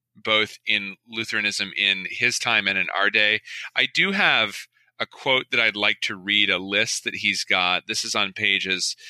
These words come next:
sixty-four and sixty-five of the, uh, C P H edition of the Pastoral Theology.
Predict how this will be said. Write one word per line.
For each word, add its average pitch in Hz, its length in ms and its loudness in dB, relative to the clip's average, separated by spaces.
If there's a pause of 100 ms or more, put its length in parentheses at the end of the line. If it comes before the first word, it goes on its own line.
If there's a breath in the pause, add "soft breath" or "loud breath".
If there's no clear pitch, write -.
(140 loud breath)
sixty-four 117 640 0
and 98 120 0
sixty-five 95 1000 2
of 87 600 2
the, 82 440 2
uh, 85 220 0
C - 220 -2
P 92 160 0
H 87 160 0
edition 90 360 0
of - 80 -6
the - 80 -8
Pastoral 80 420 -4
Theology. 87 680 0